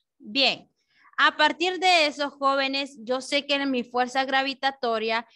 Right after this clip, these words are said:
es igual a la masa por la gravedad. Entonces, únicamente los colocamos dentro de lo que es la fuerza gravitatoria.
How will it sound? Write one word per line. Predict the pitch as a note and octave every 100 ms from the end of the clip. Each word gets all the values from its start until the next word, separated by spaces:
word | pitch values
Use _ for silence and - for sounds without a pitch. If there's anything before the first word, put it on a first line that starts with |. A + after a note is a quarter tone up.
| _ _
es | - C4 C4+
igual | C#4+ B3+ B3+ B3 B3+ _ _ A#3+
a | B3
la | A#3 G#3+
masa | A3 A#3 B3+ D4+ D#4+ D#4+
por | B3 A3
la | G#3 G3
gravedad. | G3 F#3 G3 A3+ D#4 F4+ - -
Entonces, | B3+ C4+ C#4 C#4+ D4 D#4
únicamente | D4 C#4 C#4+ C#4+ C#4 B3 B3+
los | C4 C4
colocamos | - A3 G#3 G3 A3 A#3 C4 C#4
dentro | A#3 A3 G#3
de | G3
lo | F#3+ G3
que | G#3+
es |
la | A3 G#3+
fuerza | G#3 F#3 G3+
gravitatoria. | G3 F#3+ G3+ - A3 D#4+ E4 A#3+